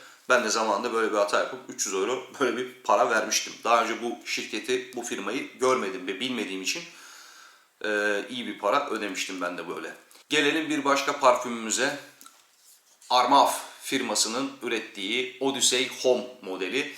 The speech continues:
Gerçekten bu da çok başarılı yapılmış, e, oldukça güzel, ağır ve, e, elinizde hoş hissiyat uyandıran bir parfüm. Bu da gerçekten koku olarak çok güzel. E,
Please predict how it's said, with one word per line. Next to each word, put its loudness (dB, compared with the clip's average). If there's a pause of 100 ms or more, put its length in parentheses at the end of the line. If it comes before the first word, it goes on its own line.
(340)
Gerçekten 2
bu -2
da 2 (460)
çok -2
başarılı 2
yapılmış, -6
e, -4
oldukça -2
güzel, 0
ağır 0
ve, 0
e, -8
elinizde -2 (140)
hoş 0
hissiyat 2
uyandıran 0
bir -6
parfüm. -4 (1400)
Bu -2
da 2
gerçekten 0
koku -2
olarak 2
çok 0
güzel. 2
E, -2